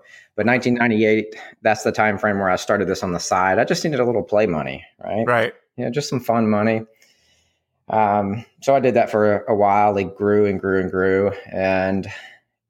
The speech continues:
Speaker 1: it just got to a point that I had to do something with it. And there was one day that I was coming home from shift after a seventy-two hour shift,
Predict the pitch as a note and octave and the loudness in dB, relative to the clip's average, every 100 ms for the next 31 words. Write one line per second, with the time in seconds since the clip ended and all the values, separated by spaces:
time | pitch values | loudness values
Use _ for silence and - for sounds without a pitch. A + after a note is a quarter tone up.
0 | _ - - - - G#2+ - G#2+ - G#2+ | _ -20 -20 -20 -8 -4 0 0 2 0
1 | - A#2+ G#2+ G2 - F#2+ F#2 - _ _ | 0 0 0 0 0 0 0 -6 _ _
2 | _ F2+ A2 G#2 G2 G2 F2 - A#2 G#2 | _ -2 0 0 0 -2 -4 -4 -2 -2
3 | G2 G2 F#2 F2+ - _ F#2 F#2 D2+ D2+ | -2 -4 -4 -6 -10 _ -4 -4 -4 -8
4 | - _ _ _ _ _ _ _ - G2 | -10 _ _ _ _ _ _ _ -4 0
5 | G2+ G2+ G2 F#2+ G2+ _ _ _ _ _ | 2 2 0 -4 -6 _ _ _ _ _
6 | _ _ _ _ _ - A2 G#2+ G#2 G#2+ | _ _ _ _ _ -4 0 0 0 0
7 | B2+ C3 C3 A#2 A2 G#2 G2+ F#2+ - A#2+ | 0 2 4 4 2 2 0 -2 -2 -2
8 | A#2+ A#2 G#2 G#2 - G2 F2+ G#2 - F#2 | 0 -2 -2 -4 -2 -2 0 -2 0 -4
9 | - - A2 A2+ A2+ B2 A2 G#2 F2+ - | -2 0 0 0 -2 0 2 2 0 -2
10 | A#2+ G2+ E2 - | -2 0 -2 -6